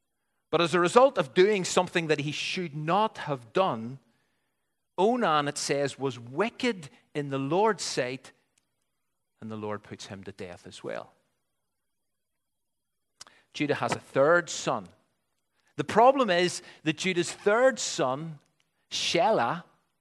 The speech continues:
he's too young to marry. And so Judah says to Tamar,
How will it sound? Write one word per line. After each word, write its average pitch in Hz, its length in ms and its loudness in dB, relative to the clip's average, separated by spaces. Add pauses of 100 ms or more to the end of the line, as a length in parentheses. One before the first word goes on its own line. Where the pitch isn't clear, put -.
(1040)
he's 135 100 -8
too 151 160 -4
young 143 400 -2 (120)
to 123 80 -6
marry. 135 440 -6 (1200)
And 165 120 -2
so 190 180 2
Judah 269 320 -2
says 214 300 2
to - 100 -14
Tamar, 151 640 0